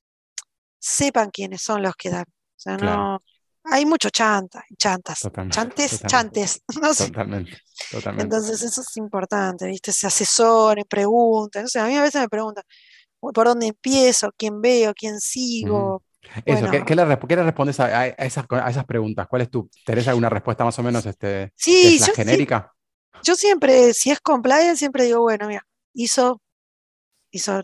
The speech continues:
Speaker 1: desde la nueve mil, la base,
Speaker 2: Bien.
Speaker 1: la
Speaker 2: Base de
Speaker 1: veinte mil,
Speaker 2: calidad.
Speaker 1: veintisiete,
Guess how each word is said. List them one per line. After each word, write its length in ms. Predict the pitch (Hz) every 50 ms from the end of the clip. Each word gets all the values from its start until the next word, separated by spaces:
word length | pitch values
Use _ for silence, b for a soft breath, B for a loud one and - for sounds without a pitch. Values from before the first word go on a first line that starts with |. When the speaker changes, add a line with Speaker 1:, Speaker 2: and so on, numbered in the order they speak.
| 247 _ -
Speaker 1:
desde 220 | 202 196 190 214 214
la 100 | 220 226
nueve 260 | 233 233 240 240 240 247
mil, 220 | 269 311 359 415 427 403 - _ _ _ _ _ _ _ _ -
la 80 | 208
base, 480 | 202 226 262 285 - - 311 311 311 320
Speaker 2:
Bien. 180 | 330 311 - 202
Speaker 1:
la 80 | 208
Speaker 2:
Base 120 | 208 208 269
de 80 | - _ -
Speaker 1:
veinte 260 | 196 196 208 202 208
mil, 100 | 214 208
Speaker 2:
calidad. 200 | 214 233 247 254
Speaker 1:
veintisiete, 520 | 240 220 196 190 180 175 - 226 226 -